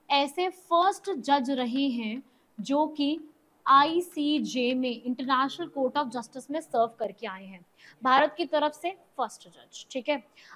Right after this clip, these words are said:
अगर मैं अभी तक की पूरी बात करूं कि कितने judges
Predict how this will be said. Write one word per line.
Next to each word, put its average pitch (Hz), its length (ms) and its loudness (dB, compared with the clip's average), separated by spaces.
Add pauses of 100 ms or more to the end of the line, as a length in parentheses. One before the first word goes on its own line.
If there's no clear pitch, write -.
अगर 349 240 4
मैं 381 100 2
अभी 330 140 0
तक 349 200 -2
की 339 100 -2
पूरी 311 260 -6
बात 269 280 0
करूं 277 220 0
कि 294 100 -8
कितने 330 420 -8 (120)
judges 269 500 -6